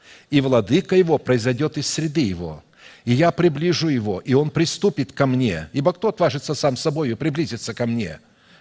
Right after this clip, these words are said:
говорит Господь, и вы будете моим народом, и я буду вам Богом». Видите, речь идет, что только одна личность на самом деле может приближаться к Богу, только одна.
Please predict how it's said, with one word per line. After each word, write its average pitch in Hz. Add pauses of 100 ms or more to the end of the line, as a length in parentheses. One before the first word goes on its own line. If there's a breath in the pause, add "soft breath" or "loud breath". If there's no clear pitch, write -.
говорит 127
Господь, 123 (380 loud breath)
и 143
вы 143
будете 120
моим 139
народом, 147
и 151
я 117
буду 117
вам 98 (240)
Богом». 85 (1400 soft breath)
Видите, 156
речь 175
идет, 156
что 143
только 160
одна 147
личность 160
на 127
самом 120
деле 139
может 127
приближаться 117
к 90
Богу, 87
только 104
одна. 127